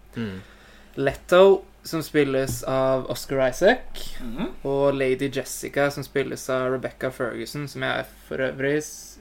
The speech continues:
Speaker 2: ble litt overrasket over at fikk en såpass stor rolle. Hun er ganske viktig i filmen, i mitt
Speaker 1: Ja,
Speaker 2: hode.
Speaker 1: hun er nesten nummer to etter, eh, Chalamet, egentlig.
Speaker 2: Og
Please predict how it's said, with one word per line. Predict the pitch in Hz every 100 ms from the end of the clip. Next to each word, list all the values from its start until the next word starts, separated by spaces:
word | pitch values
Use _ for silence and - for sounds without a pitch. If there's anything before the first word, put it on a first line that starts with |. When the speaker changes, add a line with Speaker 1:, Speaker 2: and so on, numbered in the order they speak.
| -
Speaker 2:
ble | 143 180
litt | 175
overrasket | 165 127 127 120 - 135
over | 131
at | 131
fikk | 127 131
en |
såpass | 131 127 127
stor | - 135 135
rolle. | 135 131
Hun | 135
er | 151 180
ganske | 135 139
viktig | 131 - -
i | 131
filmen, | 135 131 131 143 147 147 143 -
i | 139
mitt | 135
Speaker 1:
Ja, | 151
Speaker 2:
hode. | 131 143 160 135
Speaker 1:
hun |
er | 117 127
nesten | 143 - 110
nummer | 110 107
to | 104 101
etter, | 101 95 92
eh, | 95 92 95
Chalamet, | - 90 95 113 127 131 131
egentlig. | 190 233 - - - -
Speaker 2:
Og | 147 147 147 143